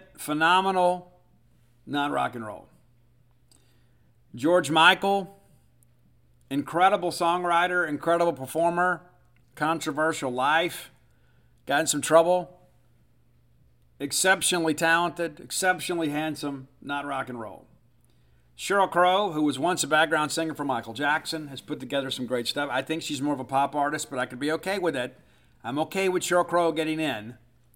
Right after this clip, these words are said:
A Tribe Called Quest, love them, absolutely do. Pioneers in the industry,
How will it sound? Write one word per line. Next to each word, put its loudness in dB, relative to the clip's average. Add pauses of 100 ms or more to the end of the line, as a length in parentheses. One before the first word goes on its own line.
(800)
A -4
Tribe 6
Called 6
Quest, 4 (100)
love 8
them, 2 (100)
absolutely 0
do. 0 (440)
Pioneers 0
in 2
the -2
industry, -4